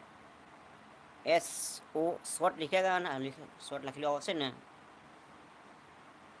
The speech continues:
શોર્ટ લખેલું આવશે, એની નીચે એક ખાનું આવશે, દબાયેલ, એ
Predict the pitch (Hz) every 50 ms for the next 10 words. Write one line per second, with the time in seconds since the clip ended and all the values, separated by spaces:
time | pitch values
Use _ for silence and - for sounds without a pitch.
0 | - - - - - - - - - - - - - - - - - 139 135 -
1 | - 135 131 139 139 143 139 135 131 - 143 139 139 139 143 143 143 147 151 151
2 | 147 143 139 143 139 139 143 143 143 143 143 143 143 139 - - - - - -
3 | - 139 135 139 139 139 131 - - 135 135 131 135 139 139 139 - - 147 143
4 | 143 147 143 -